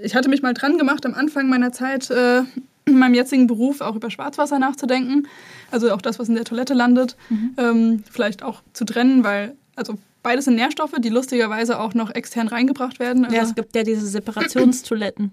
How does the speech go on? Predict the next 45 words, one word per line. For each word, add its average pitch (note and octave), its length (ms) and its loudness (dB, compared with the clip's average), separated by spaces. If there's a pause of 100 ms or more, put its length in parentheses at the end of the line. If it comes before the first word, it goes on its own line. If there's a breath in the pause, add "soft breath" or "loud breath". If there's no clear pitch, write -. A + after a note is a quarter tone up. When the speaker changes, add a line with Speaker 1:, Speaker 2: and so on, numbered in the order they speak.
(120)
Speaker 1:
Genau, B3 240 2 (160)
ja. B3 80 2
Speaker 2:
Ja. G3+ 100 -6 (400 loud breath)
Speaker 1:
Und B3 160 4
das A#3 140 2
werden C4 180 6
wir B3 100 6
zum A#3+ 160 2
Beispiel C4 400 0
auch A#3+ 320 0
bei A#3+ 120 -2
den A#3 120 2
Urinalen A#3 480 2
bei B3 80 2
uns A#3 280 -2
im, G#3+ 420 0
im - 60 -6
Speaker 2:
Ah, G#3+ 180 0
okay. A3 60 -4
Speaker 1:
gewerblichen B3+ 420 0
Teil C4+ 340 -2 (120)
des B3+ 140 -6
Hauses C4 240 -4
machen, E4 300 -2 (320 soft breath)
Speaker 2:
Mhm. A3 120 -2
Speaker 1:
dass B3 180 2
wir A#3+ 80 2
dort A#3 160 0
das A3+ 120 -8
Gelbwasser B3 460 -2
quasi A#3 400 -4
abzwacken C4 580 -2
und A3+ 400 -2
dem A3 280 0
Gemeinschaftsgarten, A#3 640 -2
der A3+ 100 2
nebendran A3 380 0
ist, A#3+ 100 -6
zur A#3 100 -4
Verfügung A#3 440 0
stellen A3 400 -4
Speaker 2:
Ach, A3 100 -4
krass. A3 200 -6
Speaker 1:
als - 100 -14
Stickstoffzufuhr. C#4 960 -4